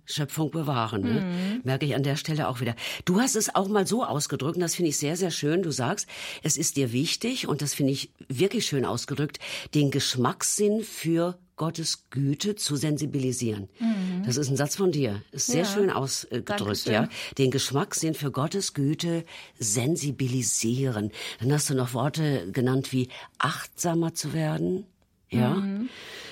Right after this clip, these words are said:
Speaker 1: Ähm, und für die kleinen Gottes-Gutmomente, ja, dankbar
Speaker 2: Ja.
Speaker 1: zu sein.
Speaker 2: Ja.
Speaker 1: Ja, und die kann man ja auch nur, wenn man so ein bisschen so ein inneres Ohr hat,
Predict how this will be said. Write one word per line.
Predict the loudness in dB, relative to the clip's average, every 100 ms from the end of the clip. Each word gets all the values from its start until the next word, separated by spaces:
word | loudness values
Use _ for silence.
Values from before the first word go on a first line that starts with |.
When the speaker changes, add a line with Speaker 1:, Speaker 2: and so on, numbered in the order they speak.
| -18 0
Speaker 1:
Ähm, | 4 4 4 2
und | 0 0
für | -2
die | -2 -2
kleinen | -2 2 4 4 4 4 2
Gottes-Gutmomente, | 0 -4 -4 -2 -4 0 2 2 0 -2 -4 -4 -4 -10 _ 0
ja, | 2 2 0
dankbar | 0 0 0 -2
Speaker 2:
Ja. |
Speaker 1:
zu | -2 -2
sein. | 0 0 -2 -4 -8 -10
Speaker 2:
Ja. | -4 -2 -2 -6 -12 -2
Speaker 1:
Ja, | 2 4
und | 2 0
die | -2
kann | 2
man | 2 4
ja | 2
auch | 0 2
nur, | 2 2 -2
wenn | -2
man | -2
so | 0
ein | -2
bisschen | -2 0 0
so |
ein | 0
inneres | 0 0 0 -2
Ohr | -2 0 0
hat, | -2 -4 -6